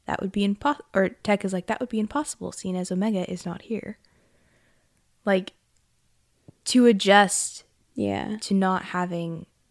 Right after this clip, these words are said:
Speaker 1: three of the original people there.
Speaker 2: Yeah. And how even it was an adjustment for them just having Echo.
Speaker 1: Mm-hmm.
Speaker 2: Like, oh, just some simple things like standing watch.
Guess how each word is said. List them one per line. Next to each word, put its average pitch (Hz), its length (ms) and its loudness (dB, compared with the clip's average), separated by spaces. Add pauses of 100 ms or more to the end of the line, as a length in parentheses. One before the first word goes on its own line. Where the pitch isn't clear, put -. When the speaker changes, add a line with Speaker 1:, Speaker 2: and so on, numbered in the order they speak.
(520)
Speaker 1:
three 190 400 0
of 170 100 -2
the - 80 -4
original 170 420 -6
people - 340 -10
there. 175 440 -6 (600)
Speaker 2:
Yeah. 208 420 -2 (400)
And 254 100 4
how 254 140 8
even 262 360 4
it 226 60 6
was 254 180 8
an 254 100 4
adjustment 202 580 0
for 202 120 -2
them 185 300 0
just 185 260 -4
having 185 360 0
Echo. 202 540 0 (400)
Speaker 1:
Mm-hmm. 214 360 4 (260)
Speaker 2:
Like, 180 280 -2 (260)
oh, 233 300 4
just - 320 -2 (160)
some 226 380 2
simple 240 440 0
things 185 360 -2
like 175 160 -2
standing 180 600 -2
watch. - 600 -6